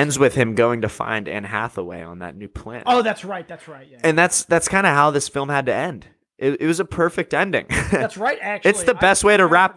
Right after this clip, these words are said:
Speaker 1: this
Speaker 2: about
Speaker 1: up.
Speaker 2: talking about the ending. You're, you're right. You're right.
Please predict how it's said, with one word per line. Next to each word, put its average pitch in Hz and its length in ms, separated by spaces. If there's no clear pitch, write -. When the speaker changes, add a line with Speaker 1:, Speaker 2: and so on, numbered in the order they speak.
Speaker 1:
this 202 60
Speaker 2:
about 214 160
Speaker 1:
up. - 100
Speaker 2:
talking 180 260
about 165 140
the 143 140
ending. 170 300
You're, 170 240
you're 175 200
right. 165 340
You're 156 120
right. 190 280